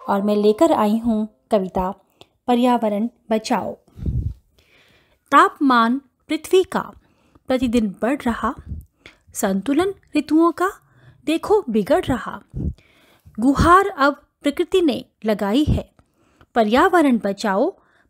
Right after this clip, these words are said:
मानवता की दुहाई है। सब मिलकर पर्यावरण को बचाएं, चलो तुम्हें दो चार उपाय बताएं। अपने घर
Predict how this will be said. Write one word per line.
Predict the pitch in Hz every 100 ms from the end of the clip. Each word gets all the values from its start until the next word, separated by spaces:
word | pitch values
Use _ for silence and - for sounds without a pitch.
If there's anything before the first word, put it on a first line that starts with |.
| 233
मानवता | 214 208 392 - 240 208
की | 208 208 202 _ _
दुहाई | 208 226 220 220
है। | 254 - 208 _ - - - - - - _ _ -
सब | - 233
मिलकर | 247 240 233 254 254 _ _ - -
पर्यावरण | 302 320 359 330 381 440
को | 302
बचाएं, | 208 208 214 208 285 - _ _ _ _ _
चलो | 320 330 392
तुम्हें | 392 247 233 247 240 _ _ -
दो | 277 339
चार | 311 277 269 - 247
उपाय | 240 220 262
बताएं। | 214 196 - 220 226 _ - - _ _ _ _ _ _ _ _ - - _ 233
अपने | 208 240 240
घर | 214 254 247